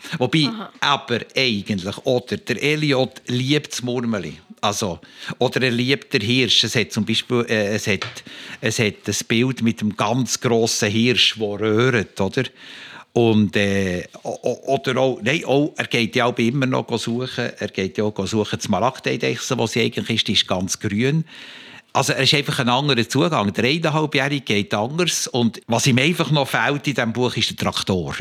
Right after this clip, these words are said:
Speaker 1: Er sucht im Moment in, auf jedem Bild Traktor. Und die fehlen. Also das nächste Mal würde ich vermutlich irgendwann am Ort hinten in einer Ecke noch ganz klein einen Traktor rein, rein,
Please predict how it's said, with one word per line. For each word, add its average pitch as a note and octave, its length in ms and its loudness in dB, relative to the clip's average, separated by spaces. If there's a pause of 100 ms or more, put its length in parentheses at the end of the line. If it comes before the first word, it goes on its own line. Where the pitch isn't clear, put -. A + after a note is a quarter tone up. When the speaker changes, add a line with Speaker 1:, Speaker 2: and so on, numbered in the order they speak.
Speaker 1:
Er A#2 200 0
sucht - 520 0
im A#2+ 80 0
Moment A2 560 2
in, G2+ 300 -2 (100)
auf - 180 -4
jedem A2+ 380 0
Bild G#2+ 400 -2
Traktor. - 560 -2 (340)
Und A#2 140 -2
die B2 140 0
fehlen. G2+ 380 0
Also G2+ 260 -2
das G2 40 -6
nächste A#2 320 0
Mal A#2+ 140 0
würde A2+ 240 0
ich G#2+ 80 -4
vermutlich A#2 500 0
irgendwann A#2 400 -2
am G2 120 -2
Ort G2 200 -2 (240)
hinten B2+ 540 0
in A2 140 -2
einer G#2 220 -2
Ecke A#2 440 -2 (220)
noch A#2 120 -2
ganz D3 520 -2
klein A#2+ 360 0
einen G#2 140 -2
Traktor G#2 580 -2
rein, C3+ 300 -4 (640)
rein, A#2 380 2